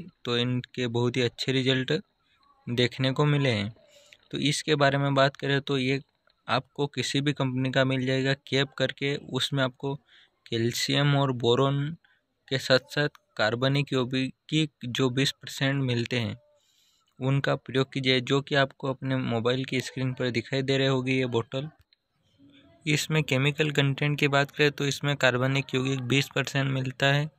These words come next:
और इसके साथ कैल्शियम की मात्रा नौ परसेंट है और बोरॉन इसमें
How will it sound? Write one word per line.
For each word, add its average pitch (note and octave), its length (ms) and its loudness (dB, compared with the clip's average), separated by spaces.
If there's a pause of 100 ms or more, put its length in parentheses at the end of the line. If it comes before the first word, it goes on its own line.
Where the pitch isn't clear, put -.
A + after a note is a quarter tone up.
(680)
और C3+ 140 -4
इसके C3+ 300 0
साथ C#3+ 300 -2
कैल्शियम C3 480 0
की C#3+ 160 -2
मात्रा C3+ 300 2
नौ C3 260 2
परसेंट C#3+ 720 -2 (120)
है C3+ 180 0 (640)
और C3+ 160 2
बोरॉन B2 360 4
इसमें C#3+ 440 0